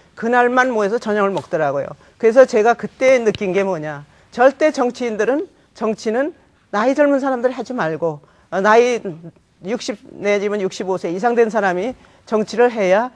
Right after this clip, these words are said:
그래야지 올바른 정치를 할 수 있고 깨끗한 정치를 할 수 있고 투명한 정치를 할 수 있다, 있는 거로 제가 느꼈기 때문에 제가 어떻게 보면 신문에 나이 많은 사람을 나왔어요.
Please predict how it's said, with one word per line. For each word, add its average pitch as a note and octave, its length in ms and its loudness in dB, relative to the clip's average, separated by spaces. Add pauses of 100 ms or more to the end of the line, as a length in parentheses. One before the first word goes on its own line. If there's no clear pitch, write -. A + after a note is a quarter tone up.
(160)
그래야지 B3 560 2
올바른 C4+ 520 6
정치를 A#3+ 300 2
할 F#3 100 2
수 E3 120 -8
있고 D#3 300 -6 (180)
깨끗한 D4 420 0
정치를 G3 400 -2
할 E3+ 100 -4
수 E3 120 -8
있고 C4 260 -10 (260)
투명한 D#4+ 380 6
정치를 B3 340 2
할 G#3 80 -4
수 - 100 -12
있다, G3 320 -8 (140)
있는 G#3 240 -4
거로 G3 200 -2
제가 F#3+ 200 -2
느꼈기 G3 340 -4
때문에 E3+ 460 -4 (360)
제가 B3+ 420 6
어떻게 B3 220 0
보면 B3+ 180 0
신문에 A#3 520 -2
나이 G#3 260 0
많은 B3 260 2
사람을 G3+ 400 0
나왔어요. D#3 560 0